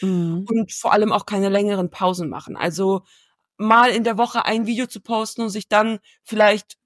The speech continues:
Speaker 2: sechs Wochen später zu überlegen, hey, jetzt könnte auch mal Video, wieder ein Video gepostet werden. Also ständig dran zu bleiben, das ist super wichtig.
Speaker 1: Eine
Speaker 2: Und
Speaker 1: Regelmäßigkeit.
Speaker 2: eine Regelmäßigkeit.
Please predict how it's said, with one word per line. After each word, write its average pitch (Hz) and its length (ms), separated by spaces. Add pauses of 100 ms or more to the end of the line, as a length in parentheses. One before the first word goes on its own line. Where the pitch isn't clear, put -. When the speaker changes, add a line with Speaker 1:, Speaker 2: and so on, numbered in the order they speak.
Speaker 2:
sechs 233 280
Wochen 226 180
später 262 300
zu 220 100
überlegen, 208 320
hey, 214 220
jetzt 220 220
könnte 226 240
auch 240 60
mal 240 160
Video, 196 300
wieder 185 260
ein 180 100
Video 185 220
gepostet 180 460
werden. 196 180
Also 180 180
ständig 247 600
dran 202 280
zu - 140
bleiben, 131 320
das 196 180
ist 190 140
super 226 300
wichtig. - 360 (280)
Speaker 1:
Eine 190 140
Speaker 2:
Und 165 60
Speaker 1:
Regelmäßigkeit. 160 1040 (280)
Speaker 2:
eine 247 160
Regelmäßigkeit. 214 840